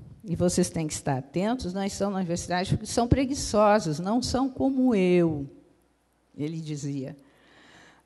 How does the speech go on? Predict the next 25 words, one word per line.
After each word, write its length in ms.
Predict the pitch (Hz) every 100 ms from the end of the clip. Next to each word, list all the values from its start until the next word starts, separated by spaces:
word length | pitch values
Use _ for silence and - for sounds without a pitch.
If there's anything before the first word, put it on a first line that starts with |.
| 202
"Não 300 | 214 262 330
são 320 | - 262 226
como 380 | - 190 170 160
eu, 400 | 175 233 269 254
que 120 | 254
me 120 | 247
esforcei, 1040 | 277 - 359 370 - - 160 180 214 208 190
que 100 | 196
pegava 420 | 180 175 185 185
o 60 |
ônibus, 720 | 185 156 190 185 151 151 147 180
ia 160 | 190
da 120 | 175
minha 200 | 170 180
cidade 560 | 190 - 170 160 175 175
para 240 | - 160
outra 420 | 156 180 208 175 151
para 220 | 151 147
ir 100 | 156
à 60 |
universidade, 1000 | 156 160 151 - 170 143 120 180 170 151
que 140 | - 190
fazia, 420 | 190 185 196 202
que 120 | 190
acontecia." 1080 | 180 180 180 185 190 - - 196 226 190